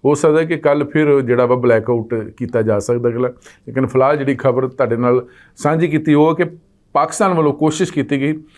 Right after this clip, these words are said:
ਭਾਰਤ ਦੇ ਜਿਹੜੇ ਪੰਦਰਾਂ ਆਰਮੀ ਦੇ ਟਿਕਾਣੇ ਨੇ ਉਹਨਾਂ ਨੂੰ ਨਿਸ਼ਾਨਾ ਬਣਾਉਣ ਦੀ ਕੋਸ਼ਿਸ਼ ਕੀਤੀ ਗਈ ਸੀ। ਉਹਨਾਂ ਹਮਲਿਆਂ ਨੂੰ ਭਾਰਤ ਨੇ ਹਵਾ ਦੇ ਵਿੱਚ ਹੀ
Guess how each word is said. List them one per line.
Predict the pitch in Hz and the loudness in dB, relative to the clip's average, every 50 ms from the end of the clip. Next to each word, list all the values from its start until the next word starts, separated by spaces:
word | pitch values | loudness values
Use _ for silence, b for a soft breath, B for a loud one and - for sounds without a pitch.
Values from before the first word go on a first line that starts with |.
| b b b b _ - | b b b b _ 0
ਭਾਰਤ | 151 147 151 151 - - | 2 2 2 0 0 0
ਦੇ | 196 170 160 160 | 0 2 4 4
ਜਿਹੜੇ | 151 151 156 | 4 4 2
ਪੰਦਰਾਂ | 160 156 - 156 151 151 151 165 165 165 170 165 - - - - - | 0 0 -2 -2 -2 0 2 2 2 2 0 -2 -4 -8 -16 -6 -2
ਆਰਮੀ | 131 127 123 131 131 135 139 | 0 2 2 2 2 0 0
ਦੇ | 135 143 | 2 0
ਟਿਕਾਣੇ | 135 - 143 - - 135 135 147 156 | 0 0 -2 -2 0 0 0 0 0
ਨੇ | 147 131 127 127 B B B B B _ - | 0 0 -2 -4 B B B B B _ -4
ਉਹਨਾਂ | 135 147 170 175 165 | -2 0 2 2 0
ਨੂੰ | 156 151 | 0 0
ਨਿਸ਼ਾਨਾ | 147 147 - - 147 143 165 170 | 0 0 0 0 0 0 0 0
ਬਣਾਉਣ | 147 135 131 127 123 | 0 2 2 2 2
ਦੀ | 127 | 0
ਕੋਸ਼ਿਸ਼ | 123 - 123 113 - - 127 123 | -2 -2 -2 -4 -2 -4 -6 -6
ਕੀਤੀ | - 120 120 143 139 | -6 -4 -4 -4 -2
ਗਈ | 139 147 151 | 0 0 0
ਸੀ। | 139 151 175 180 175 b b b b b b b _ - | 0 0 -4 -6 -8 b b b b b b b _ -6
ਉਹਨਾਂ | 123 135 147 156 156 156 151 127 101 - | -2 0 0 2 2 0 0 -2 -2 -2
ਹਮਲਿਆਂ | 139 156 185 196 180 147 | 0 2 2 2 2 2
ਨੂੰ | 127 120 113 107 110 - - | 0 0 -2 -4 -6 -6 -2
ਭਾਰਤ | - 135 123 113 110 - 135 | 0 0 2 0 -2 -2 -2
ਨੇ | 135 127 | -2 -2
ਹਵਾ | 107 123 120 147 160 | 0 0 2 2 2
ਦੇ | - 139 | 2 2
ਵਿੱਚ | 127 123 123 123 - | 2 0 0 -2 -2
ਹੀ | 117 120 120 | -6 -6 -6